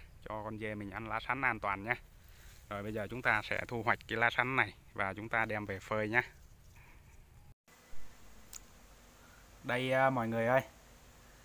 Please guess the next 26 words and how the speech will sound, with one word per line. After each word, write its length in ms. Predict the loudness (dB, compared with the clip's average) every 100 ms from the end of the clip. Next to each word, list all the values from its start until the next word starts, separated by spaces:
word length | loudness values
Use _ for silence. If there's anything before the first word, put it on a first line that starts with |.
| -20 -20 -14
Đây 260 | -2 -2 -2 -8
là 720 | -4 0 0 -2 -2 -4 -6 -6 -6
chú, 340 | -6 -6 0 4
à, 240 | 6 4
đã 520 | 2 -2 -2 -2 -2
đi 120 | -4
bẻ 320 | -4 -2 -2 -6 -14 -20 -16
được 180 | -10 -6
một 160 | -8 -8
xe 200 | -6 0
lôi 260 | 2 2
mọi 140 | 0 -4
người 160 | -4
ạ. 100 | -4 -8 -20 -20 -20 -20 -20 -20 -20 -20 -16
Và 120 | -10
bây 120 | -6
giờ 180 | -4 -2
đang, 280 | -2 -2 0
à, 440 | 0 0 0 -2 -6 -14 -20 -20 -20 -8
phơi 300 | -4 -2 -2
ở 100 | -4
dọc 220 | -6 -4
đường 240 | -4 -4
này 80 | -6
mọi 140 | -8 -6
người. 260 | -6 -8